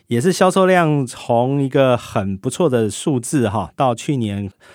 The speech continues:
算是蛮惨的。那我们今天欢迎我们财经组的记者星汉谈一下，最近，呃，也出了好多款电动机车哈，不管是 Gogoro，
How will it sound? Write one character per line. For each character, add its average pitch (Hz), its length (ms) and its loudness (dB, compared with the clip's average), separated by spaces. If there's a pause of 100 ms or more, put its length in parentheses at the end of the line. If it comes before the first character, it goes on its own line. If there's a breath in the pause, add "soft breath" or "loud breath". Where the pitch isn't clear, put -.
(160 loud breath)
算 139 240 0
是 127 200 -2
蛮 92 260 -4
惨 73 320 -10
的。 - 240 -18 (340 soft breath)
那 135 200 0
我 107 60 -2
们 110 120 -2
今 131 100 -4
天 135 240 -2
欢 131 300 -2
迎 110 140 -4
我 95 80 -6
们 87 280 -8
财 104 140 -8
经 117 160 -2
组 95 160 -10
的 87 140 -10
记 139 200 -4
者 78 480 -8
星 147 200 -4
汉 131 200 -2 (120)
谈 98 260 -6
一 - 20 -2
下， 120 360 0
最 156 200 0
近， 131 320 -4 (340 loud breath)
呃， 104 300 -6
也 101 280 -6 (100)
出 - 180 -2
了 185 60 2
好 101 320 -4
多 170 180 2
款 87 320 -6
电 120 160 -2
动 110 160 -2
机 104 160 -8
车 101 240 -6
哈， 98 220 -4
不 135 160 -6
管 92 220 -4
是 104 460 -6
Gogoro， 92 600 -6